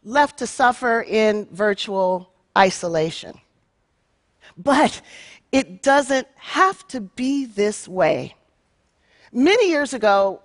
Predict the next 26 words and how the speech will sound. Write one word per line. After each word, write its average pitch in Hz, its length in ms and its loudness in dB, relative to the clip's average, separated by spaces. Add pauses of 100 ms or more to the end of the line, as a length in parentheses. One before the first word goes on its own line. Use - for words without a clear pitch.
(140)
I 285 200 4
began 247 460 2
to 240 120 -12
use 220 260 -6
the 202 140 -4
term 214 420 -2 (240)
intersectionality 208 1500 0 (540)
to 285 120 0
deal 339 460 2
with 277 240 -2
the 240 80 -6
fact 240 380 0
that 233 120 -2
many 339 420 0
of 269 180 0
our 214 280 2 (160)
social 330 460 -2
justice 254 500 -2
problems, 233 680 0
like 180 180 2 (260)
racism 202 840 -2
and 180 100 -8
sexism, 262 580 -2
are 220 140 0 (420)
often 370 440 0 (100)
overlapping, 294 1120 -2